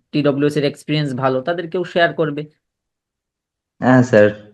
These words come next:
Speaker 2: নিশ্চয় করবো, স্যার। ডাব্লিউবিপি কেপির জন্য তো বেস্ট, স্যার। আমি তো বলবো, আমি পড়েছি। মানে আমার, মানে এতটাই কনফিডেন্স ছিল যে আমি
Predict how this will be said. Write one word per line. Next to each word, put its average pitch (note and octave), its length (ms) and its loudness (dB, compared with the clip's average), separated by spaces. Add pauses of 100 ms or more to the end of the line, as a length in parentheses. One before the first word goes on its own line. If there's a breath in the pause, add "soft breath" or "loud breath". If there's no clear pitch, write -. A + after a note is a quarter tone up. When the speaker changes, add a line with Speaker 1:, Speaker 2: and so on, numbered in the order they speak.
Speaker 2:
নিশ্চয় A#2 400 4
করবো, A2 220 6
স্যার। A2 200 0
ডাব্লিউবিপি B2 500 2
কেপির B2+ 280 0
জন্য B2+ 180 2
তো B2 120 0
বেস্ট, A2+ 320 0
স্যার। - 480 -6
আমি A2 240 0
তো A#2 160 2
বলবো, G#2+ 460 2
আমি A#2 200 -4
পড়েছি। A2+ 540 -2 (480)
মানে A#2 180 0
আমার, B2+ 260 0 (520)
মানে C#3+ 220 0
এতটাই D#3+ 380 2
কনফিডেন্স D3 460 0
ছিল C3 220 2
যে C3 160 4
আমি B2+ 260 -2